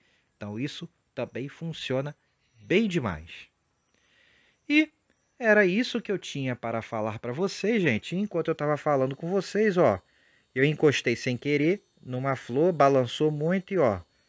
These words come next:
a polínia disparou. Ela jogou a polínia no meu braço aqui, ó. Beleza? Então tá aqui, ó. Ela disparou e isso aqui tem uma cola e as políneas estão grudadas aqui.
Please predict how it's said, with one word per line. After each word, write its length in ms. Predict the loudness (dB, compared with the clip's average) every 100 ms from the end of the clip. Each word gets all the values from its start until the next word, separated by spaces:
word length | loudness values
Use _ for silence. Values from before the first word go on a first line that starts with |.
| _ _ -8
a 120 | -8
polínia 580 | 0 0 2 0 2 0
disparou. 840 | 0 0 0 0 0 2 2 4
Ela 220 | 4 4 2
jogou 540 | 4 4 2 0 2
a 60 | 0
polínia 560 | -4 -6 -4 -6 -8 -12 _ _ _
no 140 | -6
meu 180 | 0 0
braço 380 | 4 4 2 -2
aqui, 340 | -6 -6 -4
ó. 120 | -4 -8 -14 _ _ _ _ _
Beleza? 600 | -14 -2 2 2 0 -4 _ _ _ _ _ _ -6
Então 180 | -6
tá 120 | -2 -4
aqui, 280 | -2 -2
ó. 100 | -2 -4
Ela 200 | -4 -2
disparou 840 | 0 0 0 2 2 2 2 2 -2
e 160 | -8 -6
isso 140 | -2
aqui 180 | -2 -4
tem 180 | -6 -6
uma 280 | -4 -4 -4 _
cola 560 | 0 4 4 4 2 -4 _ _ -20 _ _ _ _ -6
e 240 | -4 -2
as 180 | -4 -4
políneas 420 | -2 -2 0 0
estão 180 | 0 0
grudadas 360 | 0 2 4 2
aqui. 360 | -2 -6 -6